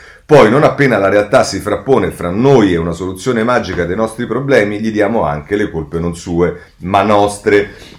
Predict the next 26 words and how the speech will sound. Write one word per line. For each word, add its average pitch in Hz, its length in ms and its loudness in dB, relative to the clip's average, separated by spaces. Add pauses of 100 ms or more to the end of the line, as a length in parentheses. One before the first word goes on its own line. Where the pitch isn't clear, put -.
Andiamo 85 340 -2
a 85 40 -2
vedere 92 360 0
come 90 220 -2
prosegue 92 440 -2
a 73 40 -8
pagina 95 440 -4
trenta 101 460 -2
Fubini, 156 640 -2 (1600)
che 143 140 4
scrive: 85 580 -2
Ovviamente 139 920 4 (200)
non 123 300 0
tutti 165 360 -2
i 101 100 2
leader 101 320 4
sono 101 300 0
uguali, 120 460 6
non 85 200 -4
tutti 117 280 -6
sono 95 200 -6
altrettanto 95 1040 -2
interni, 95 800 -2
ehm, 80 760 -4 (420)
eh, 82 440 -2
e 85 300 -4